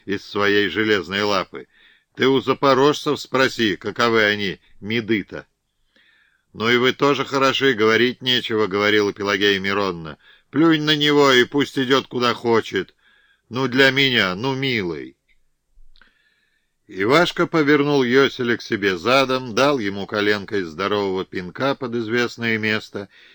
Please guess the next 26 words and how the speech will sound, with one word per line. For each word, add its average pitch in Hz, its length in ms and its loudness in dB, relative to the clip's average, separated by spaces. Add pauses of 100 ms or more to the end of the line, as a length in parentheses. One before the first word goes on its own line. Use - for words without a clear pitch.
(140)
и 101 100 0
Йосель 165 540 2
распластался 123 880 -2
в - 40 -14
холодной 98 540 -2
грязи. 69 540 -10 (540)
Ивашка 165 520 2
ударил 143 520 4
по - 80 -8
лошадям. 95 800 -4 (680)
«Что?» — 175 640 2
смеясь, 139 560 0
крикнул 131 460 -2
он 123 140 2
Йоселю. 104 760 -2 (380)
«Не 107 180 -6
говорил 143 580 4
я, 147 260 2
кто 156 280 0
ещё 113 380 -2
кого?» 87 480 -6 (640)
И 104 160 0
теперь 190 420 4
Йосель 160 480 0
поторапливал 120 920 0
казаков. 90 720 -6